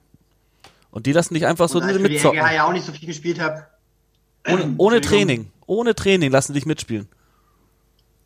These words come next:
Speaker 2: Ich hab, auf die Bank wollte ich. Ein Spiel auf, ein Spiel von der Bank und dann rein. Obwohl ich glaube, äh, dass sie mich vielleicht auch ein Spiel hätten von Anfang an machen lassen.
Speaker 1: Glaubst du?
Speaker 2: Ja,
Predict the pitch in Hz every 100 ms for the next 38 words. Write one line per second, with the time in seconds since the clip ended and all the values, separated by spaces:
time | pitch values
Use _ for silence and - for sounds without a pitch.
0 | _ 117 113 143 - - - 131 139 135
1 | 120 107 104 - _ - - 185 - -
2 | 233 160 - - 185 175 - 226 - 170
3 | 226 220 240 233 208 196 180 240 202 185
4 | 180 143 135 117 - _ - 139 - 214
5 | - 196 - 160 208 202 190 196 214 202
6 | 208 - - _ - 151 165 160 170 175
7 | 180 160 165 175 170 160 156 143 151 147
8 | - 147 147 143 131 120 113 101 104 104
9 | 98 92 - _ _ _ _ _ _ _
10 | _ - - 185 151 - 101 - - -
11 | 147 151